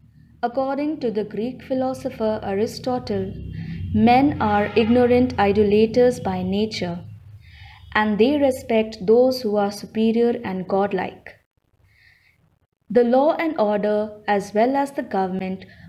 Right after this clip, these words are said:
would become miserable unless the people obey the ruling class, and the conditions which Aristotle outlined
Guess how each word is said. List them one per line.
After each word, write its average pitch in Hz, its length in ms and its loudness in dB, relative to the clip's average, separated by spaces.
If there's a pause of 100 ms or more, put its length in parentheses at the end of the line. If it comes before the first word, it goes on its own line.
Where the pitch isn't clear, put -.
would 240 260 2
become 254 480 0
miserable 214 680 0 (380)
unless 214 460 2
the 311 140 0
people 220 680 0
obey 202 300 2
the 226 160 2
ruling 196 440 2
class, 220 460 -2 (920)
and 220 160 4
the 220 220 2
conditions 254 640 0 (140)
which 220 220 2
Aristotle 254 840 0
outlined 208 680 -2